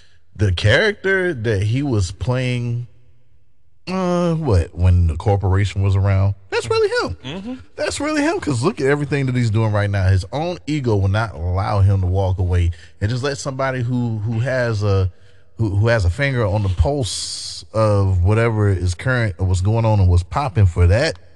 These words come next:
Speaker 1: to be what's, what, what, what's best for business. No, you would rather allow your ego to come back in and just potentially fuck up anything. I, I really think he wants to kill his own company. He doesn't want anybody to succeed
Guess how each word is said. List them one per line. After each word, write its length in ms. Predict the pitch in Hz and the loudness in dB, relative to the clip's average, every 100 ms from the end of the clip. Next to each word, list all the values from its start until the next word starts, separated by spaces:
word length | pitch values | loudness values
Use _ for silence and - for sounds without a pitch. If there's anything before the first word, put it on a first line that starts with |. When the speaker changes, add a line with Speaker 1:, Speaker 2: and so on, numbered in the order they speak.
| - - - | -20 -20 -4
Speaker 1:
to 100 | 107 | 0
be 240 | 101 107 | 2 2
what's, 280 | 101 98 90 | 2 2 0
what, 320 | 95 98 87 | 0 0 -2
what, 220 | 92 92 | -2 -2
what's 220 | 87 90 82 | -2 -2 -2
best 300 | 78 110 - | 0 0 0
for 100 | 92 | 0
business. 520 | 92 107 104 101 - - - - - - - | 2 2 2 0 -2 -14 -18 -16 -18 -20 -4
No, 200 | 135 127 | 0 2
you 140 | 113 | 2
would 140 | 113 101 | 0 2
rather 240 | 113 107 | 2 2
allow 320 | 87 87 95 | 2 2 2
your 180 | 104 98 | 2 0
ego 260 | 98 98 90 | 0 0 0
to 80 | |
come 220 | 87 98 92 | 2 2 4
back 280 | 87 85 | 2 2
in 180 | 92 85 | 2 2
and 140 | 80 80 | 2 -2
just 340 | 85 85 - | -2 -4 -4
potentially 500 | 92 - 104 87 82 | -8 -2 -2 -2 -6
fuck 360 | - - 92 90 | -6 -4 -2 0
up 160 | 85 - - | -2 -2 -4
anything. 600 | 101 95 85 85 78 85 - | 0 2 2 0 -2 -4 -10
I, 120 | - | -8
I 280 | 127 - - | -8 -8 -10
really 220 | 160 165 160 | -8 -6 -6
think 220 | 170 151 | -4 -4
he 80 | 135 | -2
wants 240 | 143 131 | -2 -2
to 80 | 98 | -4
kill 220 | - 139 | -2 -2
his 120 | 127 | -2
own 300 | 120 135 139 | -4 -4 -4
company. 400 | 120 156 135 107 | -4 -6 -4 0
He 100 | 101 | 2
doesn't 280 | 135 127 127 | 2 0 -2
want 180 | 139 139 | -4 -4
anybody 480 | 123 107 104 101 98 | -4 -2 0 0 -2
to 220 | - 107 | -2 -4
succeed 640 | 98 101 92 120 110 101 | -2 -6 -6 -6 -4 -4